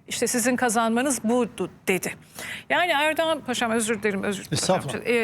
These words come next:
Speaker 1: yani bir anlamda, ha, kazandınız ama nasıl kazandınız ama geliyor bu. Siz bunu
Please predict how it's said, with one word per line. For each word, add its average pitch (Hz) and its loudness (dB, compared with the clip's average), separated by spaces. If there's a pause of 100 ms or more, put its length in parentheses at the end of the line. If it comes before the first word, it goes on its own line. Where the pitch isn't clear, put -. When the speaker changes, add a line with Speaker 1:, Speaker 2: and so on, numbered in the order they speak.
(380)
Speaker 1:
yani 240 2
bir 311 2
anlamda, 320 2
ha, 254 0
kazandınız 294 0
ama 294 2 (100)
nasıl 277 0
kazandınız 254 2
ama 285 2
geliyor 277 2
bu. 190 0 (400)
Siz 262 0
bunu 277 2